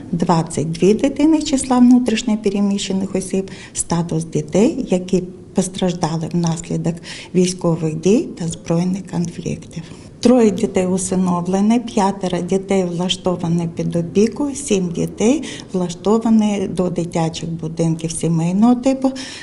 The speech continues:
та прийомних сімей. Внаслідок завершення лікування нарколога двоє дітей повернулись на виховання в біологічну родину. Створена нова патронатна сім'я.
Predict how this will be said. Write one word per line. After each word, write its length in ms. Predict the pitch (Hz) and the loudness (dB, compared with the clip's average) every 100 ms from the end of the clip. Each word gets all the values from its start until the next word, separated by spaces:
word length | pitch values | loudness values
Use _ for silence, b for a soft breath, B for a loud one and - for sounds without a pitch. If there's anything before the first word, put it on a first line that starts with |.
| B - | B -2
та 280 | 175 208 - - | 0 2 0 2
прийомних 640 | 175 160 165 180 180 180 | 2 4 2 2 0 -2
сімей. 600 | - 165 160 135 - - - - - - | -2 0 2 0 -4 -8 -12 -14 -4 4
Внаслідок 640 | 196 190 196 185 180 185 | 6 6 4 2 4 4
завершення 840 | 180 185 185 165 165 - 160 165 160 | 4 4 4 4 2 2 2 2 4
лікування 720 | 170 175 180 170 160 165 165 | 2 2 0 2 2 4 4
нарколога 800 | 170 165 - 180 196 254 254 320 403 B B B B - - - | 2 0 0 2 4 4 4 2 0 B B B B -20 -10 -4
двоє 360 | 190 196 180 | 2 4 4
дітей 380 | 170 170 170 220 | 2 0 2 2
повернулись 800 | 285 185 175 170 170 214 247 - | 2 0 -2 0 0 2 2 0
на 80 | 185 | -2
виховання 720 | 180 175 165 170 165 202 233 | -2 -4 -6 -4 0 2 2
в 40 | |
біологічну 800 | 190 165 160 160 160 180 - 190 | 2 -2 -2 -2 -4 -4 -2 -2
родину. 580 | 180 180 165 151 - 165 165 B B B B B B B | -2 -2 -2 -4 -4 -6 -6 B B B B B B B
Створена 800 | - - 180 175 190 202 254 370 | -2 4 6 6 6 6 4 4
нова 460 | 196 175 - 165 254 | 4 2 0 0 0
патронатна 720 | - - - 156 165 165 196 196 | -2 -2 0 0 0 2 0 0
сім'я. 460 | - 175 160 156 | 0 0 0 -4